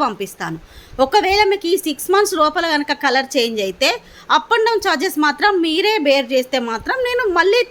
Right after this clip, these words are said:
తీసేసుకొని సేమ్ పీస్ కొత్తదైతే పంపించేస్తాను. ఓకే కదా, ఇప్పుడు ఫ్రీ షిప్పింగ్లో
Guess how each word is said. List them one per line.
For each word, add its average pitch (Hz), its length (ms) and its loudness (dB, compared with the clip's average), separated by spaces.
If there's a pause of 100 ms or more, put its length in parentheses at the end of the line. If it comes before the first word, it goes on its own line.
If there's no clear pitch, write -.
తీసేసుకొని 403 640 -2 (160)
సేమ్ 330 400 -2
పీస్ 415 240 -2 (300)
కొత్తదైతే 320 560 -2
పంపించేస్తాను. 165 720 -8 (640)
ఓకే 269 220 -2
కదా, 349 220 0
ఇప్పుడు 359 300 0
ఫ్రీ 415 180 2
షిప్పింగ్లో 381 360 2